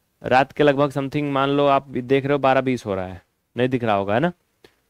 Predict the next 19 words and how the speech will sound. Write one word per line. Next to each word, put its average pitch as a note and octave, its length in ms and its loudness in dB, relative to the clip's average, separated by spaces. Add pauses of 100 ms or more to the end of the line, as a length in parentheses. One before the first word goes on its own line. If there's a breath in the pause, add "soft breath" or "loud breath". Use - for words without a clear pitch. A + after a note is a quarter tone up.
(420)
आप C#3 120 4
मुझे D#3+ 220 0
कमेंट F3 300 2
करके F3 220 2
ये F3+ 120 6
बताना E3 300 2
कि E3+ 120 0
आप E3+ 140 2
कहाँ D3 260 0
से D#3+ 160 -2
हैं F3 220 -2 (420)
और D#3 400 4
अभी C#3 220 0
कौन D3+ 220 2
सी D#3 100 -8
पढ़ाई C#3+ 300 2
चल B2+ 200 -2
रही F#2+ 260 -6
है, E2+ 140 -14